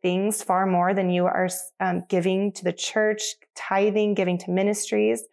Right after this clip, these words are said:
It's just a question we need to ask ourselves. And we need to ask it daily. Like, "Lord, like,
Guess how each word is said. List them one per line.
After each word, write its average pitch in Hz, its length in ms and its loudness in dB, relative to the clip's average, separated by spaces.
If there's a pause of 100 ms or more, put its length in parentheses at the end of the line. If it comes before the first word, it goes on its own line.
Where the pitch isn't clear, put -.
(300)
It's 262 200 0
just 294 320 0 (180)
a 233 80 0
question 220 560 0
we 214 100 2
need 196 140 2
to - 180 -4
ask 202 240 -2
ourselves. - 720 -2 (420)
And 233 80 2
we 233 80 4
need 247 200 2
to 440 80 4
ask 196 340 0
it 196 100 0
daily. 202 460 2
Like, 190 280 2 (260)
"Lord, 220 540 4
like, 214 260 2